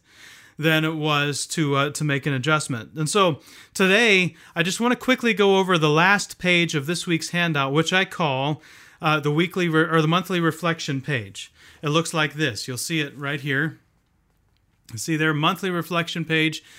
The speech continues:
You'll see some things, this section here at the top. I wanna start with that. Uh, it's just a little, a little, you know, really simple, really simple. How are you feeling about the journey? Frustrated? Eh.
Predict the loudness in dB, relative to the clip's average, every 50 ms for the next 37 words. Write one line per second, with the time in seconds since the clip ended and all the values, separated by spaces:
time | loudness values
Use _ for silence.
0 | -20 -20 -20 -16 _ -4 -4 -2 0 0 0 0 0 -2 -4 -2 0 0 0 0
1 | -2 -2 -4 -4 -4 0 0 0 0 0 0 -2 0 0 0 0 -2 -4 -4 -2
2 | 0 2 2 2 2 0 -6 -20 -20 -18 -8 -2 0 2 2 2 0 0 2 2
3 | 2 2 2 -2 -4 -2 0 2 2 2 2 0 -6 -16 -20 -20 -6 0 2 2
4 | 2 2 0 -2 -4 -2 -2 -2 0 2 0 0 0 -2 -4 -4 -4 -2 -2 -4
5 | -2 -2 -4 -4 -6 -8 -10 _ _ _ _ _ _ _ _ -20 -20 -20 -14 -10
6 | -6 -6 -6 -6 -4 0 2 2 2 2 0 0 0 0 0 0 0 -2 -2 -2
7 | -4 -6 -6 -6 -6 -4 -4 -4 -6 -6 -6 -4 0 2 2 4 4 2 0 0
8 | 0 2 2 4 4 4 4 2 2 -2 -6 _ _ _ -20 -20 -20 -20 -20 -20
9 | -14 -8 -6 0 2 4 4 4 2 0 -4 0 2 2 2 2 0 -2 -8 -14
10 | _ _ _ _ _ _ _ -12 -4 0 0 0 0 0 0 0 0 0 0 -2
11 | -4 -6 -10 -16 _ _ _ _ _ _ _ _ _ _ _ -4 0 2 2 2
12 | 2